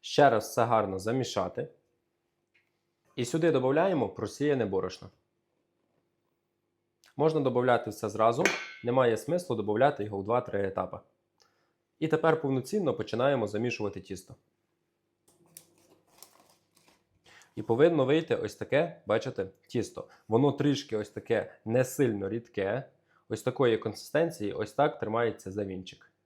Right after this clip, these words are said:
Ось таке тісто повинно вийти в кінцевому результаті,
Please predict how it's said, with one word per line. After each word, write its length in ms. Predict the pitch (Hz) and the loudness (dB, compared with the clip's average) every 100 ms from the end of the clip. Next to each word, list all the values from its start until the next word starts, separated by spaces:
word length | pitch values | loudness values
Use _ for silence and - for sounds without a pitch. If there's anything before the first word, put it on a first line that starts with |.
| _ _ _ _ - _ | _ _ _ _ -20 _
Ось 80 | 92 | -14
таке 260 | - - 110 | -8 0 0
тісто 340 | - 180 - | 0 -6 -4
повинно 340 | - 113 117 107 | 2 4 4 2
вийти 240 | 151 117 | -2 -4
в 60 | - | -12
кінцевому 420 | 95 120 117 107 | -6 -2 -2 -2
результаті, 640 | 101 101 98 101 156 156 | -6 -6 -2 -2 -2 -4